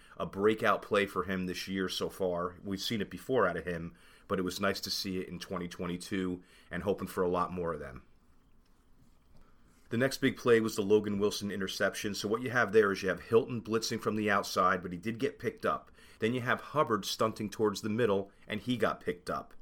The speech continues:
But Flacco's panicking because the pr-, there's pressure. Even though it was picked up, he had plenty of time to think about what he wanted to do.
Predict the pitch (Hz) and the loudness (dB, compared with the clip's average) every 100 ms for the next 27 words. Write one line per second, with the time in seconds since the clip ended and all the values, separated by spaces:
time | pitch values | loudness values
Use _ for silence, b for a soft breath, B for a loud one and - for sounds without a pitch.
0 | b b 110 - 117 120 127 117 - 139 | b b -8 -2 4 4 4 -2 -4 -2
1 | 151 127 - 95 92 110 98 - - - | 0 0 -2 -4 -4 -2 -2 -2 -12 -12
2 | 110 104 - 127 101 - 82 b b - | -8 -8 0 0 0 -6 -12 b b -4
3 | 120 160 170 151 - 147 147 127 120 110 | -2 2 2 2 0 0 2 2 2 0
4 | 104 90 - 123 139 139 127 120 107 120 | -2 -2 -4 -2 -2 0 0 0 -2 -4
5 | 110 107 101 107 104 101 101 95 104 98 | -2 0 0 0 -2 -2 -4 -4 -2 0
6 | 90 | -2